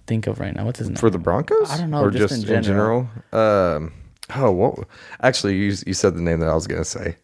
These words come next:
Speaker 1: Uh,
Speaker 2: Brock
Speaker 1: a-,
Speaker 2: Osweiler.
Speaker 1: anyways, he,
Speaker 2: Regardless.
Speaker 1: he's not a terrible quarterback. Like, yeah, he's not, you know, one of these prime Joe Burrow type quarterbacks,
Speaker 2: <laughs>
Speaker 1: but I, I think he'll win them for sure some football games.
Speaker 2: Mm-hmm.
Speaker 1: But as far as being the answer for the Seattle Seahawks,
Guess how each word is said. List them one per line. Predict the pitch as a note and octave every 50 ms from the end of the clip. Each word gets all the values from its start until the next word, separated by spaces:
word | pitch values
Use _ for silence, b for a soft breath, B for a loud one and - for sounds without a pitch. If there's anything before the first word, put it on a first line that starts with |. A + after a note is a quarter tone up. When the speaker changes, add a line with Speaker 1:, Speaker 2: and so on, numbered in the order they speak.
| _ _ _ _ - -
Speaker 1:
Uh, | - - -
Speaker 2:
Brock |
Speaker 1:
a-, | G#2+ - -
Speaker 2:
Osweiler. | - - -
Speaker 1:
anyways, | G#3+ A3 G3 E3+ D3+ C3+ B2+ A#2+ A2 A2+ -
he, | b b b b
Speaker 2:
Regardless. | C3 C3+ A#2+ - - - F#3+
Speaker 1:
he's | A3+ C4+ C#4
not | D4+ D4 C4+
a | A#3
terrible | - - A3+ A3+ G#3 F#3 D#3
quarterback. | - - D3+ D3 D3 C#3 C#3+ C#3+ C#3+ B2+
Like, | C3 C3 C3+ C3
yeah, | C3 C#3+ C#3+ D3
he's | D3 D3+ C#3+ C#3 C#3
not, | C#3 C3 C3 C3 B2 G2+
you | A2+ A#2
know, | A#2 A2 G#2+ G#2+
one | A2 A#2+ B2+
of | B2
these | B2 B2+ B2 -
prime | - - C3+ B2+ B2 B2 B2 A#2+ A#2+ A#2 A2 G2+ G#2
Joe | A2+ B2 B2 B2
Burrow | A#2+ A2+ A#2 A#2+ A#2+ A2+
type | A2+ - B2 G#2+ -
quarterbacks, | - A#2+ A2+ A#2 A2+ - A2 G#2+ G#2+ G#2 - -
Speaker 2:
<laughs> |
Speaker 1:
but | - F#2+ F#2 E2 - -
I, | A#2 B2 A#2 - A#2+
I | -
think | - - D#3+ D3 -
he'll | D#3 C#3 B2
win | B2 B2+ B2+
them | B2+ A#2+
for | A#2+ - A2+
sure | - - B2 A2+
some | - A2+ G#2+
football | G#2+ - A2 - - G#2+ G#2+
games. | G#2+ G#2+ G#2+ G#2+ G#2+ A2
Speaker 2:
Mm-hmm. | G#2+
Speaker 1:
But | G#2 G2 F#2 D#2
as | F2 G#2 -
far | - A#2 A#2+
as | C3 B2+ A2
being | A#2 B2 B2+ B2
the | B2 G#2+ F2
answer | G2 A2+ C3 - C3+ B2
for | - B2+
the | A#2+ B2
Seattle | A#2+ C#3 C3 C3+ C#3
Seahawks, | C3 - C#3 C#3 C#3+ C#3 B2+ - -